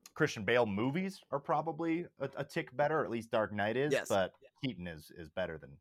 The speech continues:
Speaker 1: than Bale in those movies. I agree.
Speaker 2: Yeah, we're not, we're not putting down Bale here, people. I'm, we're just,
Speaker 1: No,
Speaker 2: yeah.
Speaker 1: that's not what, that's not why we're doing
Speaker 2: These
Speaker 1: it.
Speaker 2: are facts. All right, I got one for you.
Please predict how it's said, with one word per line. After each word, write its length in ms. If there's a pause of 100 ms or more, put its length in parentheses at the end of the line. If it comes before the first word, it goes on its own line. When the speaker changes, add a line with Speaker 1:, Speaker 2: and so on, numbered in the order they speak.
(160)
Speaker 1:
than 220
Bale 280
in 100
those 200
movies. 380
I 40
agree. 200
Speaker 2:
Yeah, 120
we're 120
not, 220
we're 80
not 140
putting 180
down 180
Bale 220
here, 160
people. 260
I'm, 120
we're 100
just, 280
Speaker 1:
No, 80
Speaker 2:
yeah. 60
Speaker 1:
that's 180
not 140
what, 140
that's 180
not 100
why 120
we're 100
doing 160
Speaker 2:
These 100
Speaker 1:
it. 40
Speaker 2:
are 40
facts. 380
All 120
right, 140 (460)
I 80
got 220
one 140
for 220
you. 140